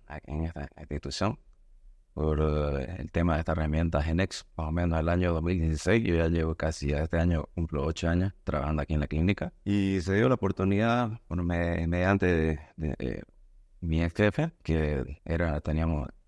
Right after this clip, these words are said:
tenía una empresa de desarrollo de software. Entonces ellos trabajaban con esta herramienta Genexus.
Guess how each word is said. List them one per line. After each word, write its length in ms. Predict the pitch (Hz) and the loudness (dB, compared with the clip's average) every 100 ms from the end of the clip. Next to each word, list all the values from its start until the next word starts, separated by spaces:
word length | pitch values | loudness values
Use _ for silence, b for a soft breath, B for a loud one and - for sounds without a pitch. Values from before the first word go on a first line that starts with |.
| - | -4
tenía 220 | 82 85 | 2 4
una 100 | 87 | 4
empresa 440 | 80 82 85 80 | 4 2 0 2
de 40 | 76 | 0
desarrollo 360 | 71 73 73 78 | 0 0 0 -2
de 60 | |
software. 360 | 76 92 73 - | -2 -2 -4 -6
Entonces 560 | 78 80 80 - 85 73 | -6 -2 -2 0 0 2
ellos 280 | 90 92 95 | 2 2 2
trabajaban 440 | 80 76 78 85 | 2 2 2 0
con 180 | 87 78 | 0 -2
esta 160 | 87 85 | 0 0
herramienta 420 | 80 80 87 87 | 2 2 0 0
Genexus. 460 | 82 82 - 151 | 0 -2 -2 -6